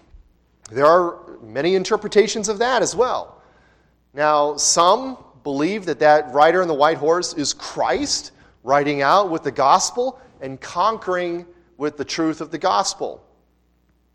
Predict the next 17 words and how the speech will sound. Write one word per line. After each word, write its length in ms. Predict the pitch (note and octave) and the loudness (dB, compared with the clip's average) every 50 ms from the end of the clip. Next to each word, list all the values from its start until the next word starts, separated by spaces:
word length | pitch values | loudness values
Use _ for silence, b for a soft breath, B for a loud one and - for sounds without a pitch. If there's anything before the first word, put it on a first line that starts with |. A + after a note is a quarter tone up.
| _ _ _ _ _ _ _ _ - | _ _ _ _ _ _ _ _ -20
If 120 | A2+ G#2 | -14 -8
you're 360 | C3+ C#3 C#3 C#3 C#3 C3+ C#3 C3+ | -2 0 0 2 0 0 -2 -6
from 240 | - - D3+ C#3 | -6 -6 -4 -4
a 60 | C3+ B2 | -2 -2
dispensational 760 | C3 C#3+ C#3+ - - C#3+ C3 - D3+ D3 D3+ D3 - F3+ F3 | -2 -4 -4 -4 -8 -8 -2 0 2 2 2 0 -2 -6 -4
point 240 | - - F3+ F3+ F3+ | -4 -4 -4 -2 -4
of 60 | E3 | -4
view, 280 | F#3 F#3+ G3 A3 A3+ A3+ b b b b b | -4 -4 -6 -6 -6 -10 b b b b b
that 180 | - C3+ C#3 C3+ | -2 0 0 2
rider 300 | C3 C3+ C3+ D3 D#3 E3 | 4 6 6 8 8 6
on 60 | E3 | 4
the 80 | D#3 C#3+ | 2 2
white 220 | C#3 D3+ D#3+ D#3 | 4 4 4 4
horse 340 | C#3+ D3 D#3 E3+ F3 E3 - | 2 2 2 2 2 -2 -4
is 160 | D#3+ C#3 - | -4 -4 -4
the 160 | - D#3+ E3 | -2 -2 -2
Antichrist, 800 | F#3+ G3+ F3+ - F3+ - - - D3+ C3 G#2 F#2+ F#2+ - - - | -2 -2 -4 -6 -10 -6 0 2 2 2 2 0 -6 -12 -14 -14